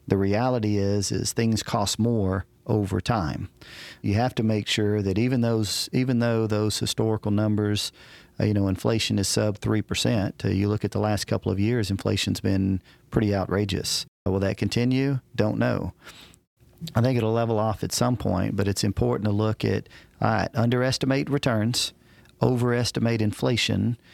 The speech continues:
make sure you factor in a good major decline your first or second year in retirement. And if the money still makes sense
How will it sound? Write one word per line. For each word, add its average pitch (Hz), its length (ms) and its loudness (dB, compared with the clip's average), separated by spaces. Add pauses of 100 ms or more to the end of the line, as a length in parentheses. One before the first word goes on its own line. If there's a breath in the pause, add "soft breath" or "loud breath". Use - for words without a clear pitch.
(320 loud breath)
make 117 180 2
sure 123 220 0
you 113 500 2 (480 soft breath)
factor 120 400 0
in 117 180 2
a 107 80 0
good 110 540 0
major 110 400 2
decline 110 680 0
your 101 100 0
first 113 340 -2
or 110 60 0
second 113 360 0
year 110 160 2
in 104 60 2
retirement. 98 720 0
And 98 220 0
if 101 380 -4
the 101 100 2
money 117 400 2
still 117 400 0
makes 107 340 0
sense - 640 -2